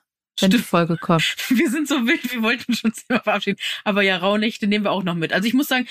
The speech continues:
Speaker 2: das müssen wir jetzt auch ganz kurz sagen, weil das ist mir eigentlich schon wichtig. Rauhnächte mache ich tatsächlich immer Freestyle. Also ich habe das mal gelesen, fand das alles gut und ich mache das wirklich so. Ähm, ich würfel immer so meine Themen und die klebe ich mir dann immer so in den Kalender pro Monat.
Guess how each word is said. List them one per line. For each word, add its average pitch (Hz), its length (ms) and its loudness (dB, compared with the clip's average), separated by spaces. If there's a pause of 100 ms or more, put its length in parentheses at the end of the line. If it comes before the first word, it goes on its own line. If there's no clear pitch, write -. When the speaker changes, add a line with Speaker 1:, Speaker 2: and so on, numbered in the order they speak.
(100)
Speaker 2:
das 254 160 0
müssen 311 160 0
wir 359 60 -2
jetzt 285 100 -2
auch 294 140 -4
ganz - 180 0
kurz 262 260 0
sagen, 202 240 2
weil 208 120 2
das 220 120 0
ist 240 100 -12
mir 233 120 2
eigentlich 220 140 0
schon 220 160 0
wichtig. 214 400 -2 (280)
Rauhnächte 226 520 0
mache 220 220 2
ich - 100 -6
tatsächlich 196 420 -2
immer 196 180 0
Freestyle. 135 680 -4
Also 175 160 -2
ich 220 60 -4
habe 226 120 -2
das 220 160 -2
mal 190 140 2
gelesen, 247 560 0 (220)
fand 220 180 2
das 202 80 -2
alles - 260 -2
gut 247 220 0
und 214 100 2
ich - 120 -6
mache 208 140 -2
das 196 200 -6
wirklich 196 240 -6
so. 196 240 -4 (320)
Ähm, 175 440 0
ich - 280 -8
würfel 220 220 0
immer 202 120 2
so 185 60 -2
meine 170 220 -2
Themen 233 340 0
und 196 160 -4
die 196 140 -2
klebe 220 200 0
ich 214 80 -4
mir 202 100 0
dann 185 100 -2
immer 190 160 -2
so 190 100 -2
in 185 60 0
den 185 80 0
Kalender 180 480 0
pro - 220 -4
Monat. 202 440 2